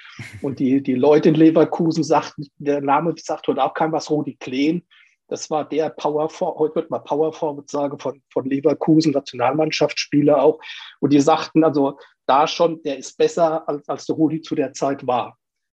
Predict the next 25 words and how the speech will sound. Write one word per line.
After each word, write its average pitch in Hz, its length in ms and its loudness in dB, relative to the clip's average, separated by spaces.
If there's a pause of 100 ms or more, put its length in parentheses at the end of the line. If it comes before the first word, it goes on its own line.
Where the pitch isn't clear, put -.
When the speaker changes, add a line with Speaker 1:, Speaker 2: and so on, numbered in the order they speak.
Speaker 2:
In, 147 240 -6
also 135 160 -6
zu, 156 140 -4
in 143 220 -8
dem, 131 240 -2
in 139 100 -4
dem 131 160 -2
Alter, 123 560 2
ne? 139 120 -2
Und 151 180 2
ich 139 120 -2
Speaker 1:
Mhm. - 60 2
Speaker 2:
hab, - 100 -4
bin 165 140 6
mit 156 160 4
ihm 160 140 4
einmal 156 360 4
in 156 120 -2
die 147 280 -2
Dopotke-Halle 151 680 0
da 156 160 -4
von 156 160 -16
unserer 147 280 -8
Unterkunft 151 600 -8
gelaufen 143 520 4